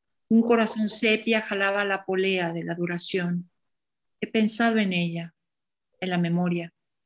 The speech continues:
en sus ojos prehistóricos. El agua es gris en la pintura de Kobayashi Kiyoshika,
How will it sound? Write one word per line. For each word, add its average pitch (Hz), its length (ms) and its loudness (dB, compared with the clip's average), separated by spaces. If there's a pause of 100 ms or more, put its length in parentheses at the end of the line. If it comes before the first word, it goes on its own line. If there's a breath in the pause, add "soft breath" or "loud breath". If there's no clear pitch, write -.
(220)
en 196 80 0
sus - 320 -6
ojos 185 360 -2
prehistóricos. 175 1000 -2 (960)
El 220 140 4
agua 226 260 4
es 226 140 4
gris 240 400 6
en 247 80 -2
la 214 140 0
pintura 214 560 0
de 208 120 -2
Kobayashi 185 720 -2
Kiyoshika, 180 840 -8